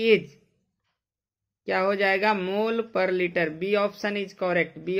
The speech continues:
option is correct। नेक्स्ट सवाल हम लोग देखते हैं। दूसरा सवाल है,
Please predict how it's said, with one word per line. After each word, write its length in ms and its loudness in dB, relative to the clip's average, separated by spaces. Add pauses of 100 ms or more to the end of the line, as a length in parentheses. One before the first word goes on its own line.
option 320 -6
is 260 2 (600)
correct। 440 -2 (880)
नेक्स्ट 300 -2
सवाल 280 2
हम 140 -2
लोग 160 0
देखते 320 -6
हैं। 220 -4 (3000)
दूसरा 460 0
सवाल 380 4
है, 100 -10